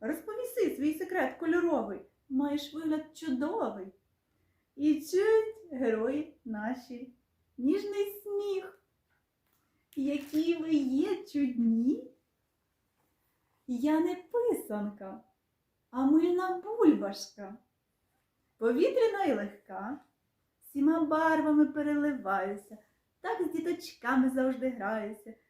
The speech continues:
і секрету ніякого не маю. Я така і так себе проявляю. Я ж тримаю це за животи від сміху писанки».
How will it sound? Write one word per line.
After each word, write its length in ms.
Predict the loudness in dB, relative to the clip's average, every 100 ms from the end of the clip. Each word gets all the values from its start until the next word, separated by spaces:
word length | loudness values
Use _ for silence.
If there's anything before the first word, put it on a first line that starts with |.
| _ _
і 160 | -4 -4
секрету 760 | -4 -10 -10 -6 -6 -6 -6
ніякого 640 | -4 -4 -4 -6 -6 -10 -8
не 160 | -8
маю. 500 | -6 -4 -6 -8 -10 -14 _ _ _ _
Я 360 | -2 0 2 0
така 440 | -4 -4 -6 -8 -12
і 120 | -14
так 340 | -8 -6 -6
себе 240 | -8 -8 -8
проявляю. 800 | -6 -4 -4 -4 -4 -4 -6 -6 -14 _ _ _ _
Я 180 | -8 -8
ж 220 | -8 -4
тримаю 600 | 2 2 2 0 -2 -4 -6
це 140 | -4
за 200 | -2 -2
животи 840 | -2 -6 -8 -10 -12 _ -8 -8 -10
від 260 | -12 -12 -12
сміху 600 | -18 -12 -8 -6 -8 -14
писанки». 1160 | -20 -14 -14 -12 -8 -6 -6 _ -14 -10 -10 -12